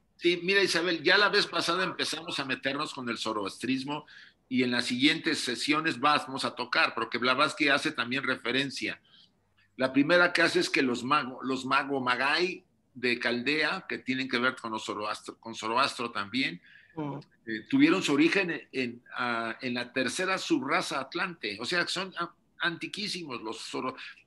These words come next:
Speaker 1: los cal-, los zoroastrianos, si podamos llamarlo
Speaker 2: Sí, sí.
Speaker 1: así.
Speaker 2: Sí.
Speaker 1: Entonces es muy interesante. En la siguiente sesión que vamos a hablar otra vez sobre el dogma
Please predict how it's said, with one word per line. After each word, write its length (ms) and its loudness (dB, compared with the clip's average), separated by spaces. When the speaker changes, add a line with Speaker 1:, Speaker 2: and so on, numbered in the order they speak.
Speaker 1:
los 200 -2
cal-, 240 2
los 140 0
zoroastrianos, 800 0
si 80 -4
podamos 400 -2
llamarlo 400 0
Speaker 2:
Sí, 100 -6
sí. 60 -4
Speaker 1:
así. 100 -12
Speaker 2:
Sí. 120 -8
Speaker 1:
Entonces 440 0
es 100 -6
muy 100 -4
interesante. 840 2
En 120 -4
la 100 0
siguiente 420 -2
sesión 420 -4
que 80 -2
vamos 260 0
a 40 4
hablar 240 0
otra 200 -2
vez 140 2
sobre 220 0
el 100 0
dogma 440 -2